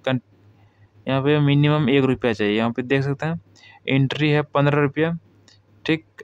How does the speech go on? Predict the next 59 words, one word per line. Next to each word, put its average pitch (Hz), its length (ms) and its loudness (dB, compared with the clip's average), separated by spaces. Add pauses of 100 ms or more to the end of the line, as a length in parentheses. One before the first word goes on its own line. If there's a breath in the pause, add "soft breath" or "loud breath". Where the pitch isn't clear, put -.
(100)
आप - 160 -6
लोग 127 120 0
यहाँ 131 160 2
पे 131 80 -2
देख 131 180 -2
लीजिए, 139 340 -4 (460 soft breath)
लेकिन 135 260 0
सिक्स 135 340 -4
पॉइंट 143 220 0
सिक्स, - 540 -6 (340 soft breath)
मतलब 135 380 -2
जैसे 139 300 0
ही 156 200 0
ज़ीरो 139 300 2
पॉइंट 147 280 -2
फ़ोर 143 180 0
रुपया 139 260 2
रहेगा 147 300 0 (340 soft breath)
और 127 160 4
यहाँ 127 120 2
पे 147 140 0
मेरा 135 220 2
एंट्री 131 500 0 (340 loud breath)
लग 110 180 2
जाएगा, 101 360 0
मतलब 127 360 0
मैच 139 360 2
लग 107 160 2
जाएगा। 104 280 0
अभी 123 180 2
तो 139 160 0
मेरे 139 140 4
पास 135 200 0
लगभग 135 340 2
रुपया 131 260 0
नहीं 135 220 2
है। 151 140 0 (540 loud breath)
अगर 156 200 4
आप 151 160 2
लोग 160 180 2
इसी 147 200 2
तरह 156 200 2
से 160 180 2
ऑफर 139 300 2
अप्लाई 131 300 0
कर 131 140 -2
सकते, 127 300 -4
देख 151 140 2
सकते - 200 -2
हैं 160 40 4
यहाँ 151 100 2
पे 165 160 2
फिफ्टी, 139 380 0
फिफ्टी, 139 380 -2
फिफ्टी, 139 340 -4
फिफ्टी 135 320 -4
परसेंट 143 360 0
डिस्काउंट 104 440 0
है। 98 140 -6